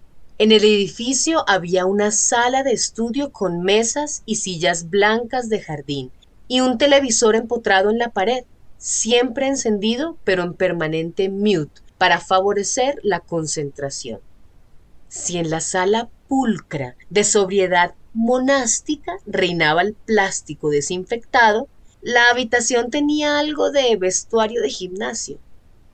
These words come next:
Cuchetas de aluminio, techo de zinc y cuatro casilleros levemente abollados para los objetos de valor, candado no incluido. El gran lujo, sin embargo,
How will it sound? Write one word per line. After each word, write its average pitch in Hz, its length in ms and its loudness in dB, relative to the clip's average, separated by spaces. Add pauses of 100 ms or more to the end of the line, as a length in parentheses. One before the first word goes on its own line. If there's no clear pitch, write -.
(420)
Cuchetas 156 460 -4
de 147 80 0
aluminio, 233 1080 0 (320)
techo 180 320 -2
de 151 160 -2
zinc 254 720 -2 (300)
y 247 200 -4
cuatro 269 400 2
casilleros 240 800 0
levemente 294 840 0
abollados 240 720 2
para 185 220 -2
los 160 220 0
objetos 170 480 -4
de 202 100 0
valor, 196 420 0 (300)
candado 160 580 -2 (120)
no 165 260 -2
incluido. 147 600 -10 (1500)
El 151 400 -4
gran 277 400 0
lujo, 180 480 -2
sin 180 260 -2
embargo, 151 580 0